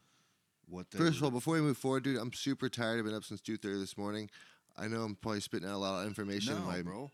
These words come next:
Speaker 2: I'm pro-, my, uh,
Speaker 1: No,
Speaker 2: I'm a little
Speaker 1: it's,
Speaker 2: short
Speaker 1: it's
Speaker 2: on sleep, so whatever I say, if I get a little too
Speaker 1: No, brother, that was great, man.
Speaker 2: out
Speaker 1: I was,
Speaker 2: there,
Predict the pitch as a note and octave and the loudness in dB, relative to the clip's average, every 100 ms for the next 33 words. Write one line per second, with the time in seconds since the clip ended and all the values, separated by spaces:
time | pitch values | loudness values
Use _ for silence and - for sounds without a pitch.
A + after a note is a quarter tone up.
0 | _ - F#2 - - G#2 F2+ D#2+ F2+ G2 | _ -10 -10 -10 -4 -2 -2 -2 -4 -2
1 | G#2 F2+ B1 D#2+ _ - - - C#3 G#2+ | 0 -2 -4 -10 _ -20 -20 -10 -4 2
2 | B2 B2+ - C3+ A#2+ A2+ - A#2 A#2 - | 4 4 4 4 4 2 0 0 0 0
3 | G#3 A2 A2 A2 G#2+ - G#2 G#2 F#2 F2+ | 0 0 0 0 0 0 0 0 -2 -2
4 | G2 F#2+ G2 F#2+ - F#2+ F2 - _ - | -2 -2 -2 -2 -2 0 -2 -6 _ -20
5 | - - - B2 B2+ G2+ C#3+ C#3+ F3 F#2+ | -20 -16 -6 -4 -2 -2 0 0 0 0
6 | F2 D3 E3+ G#2+ B2+ B2+ C3+ C#3+ | 4 4 4 6 6 6 6 6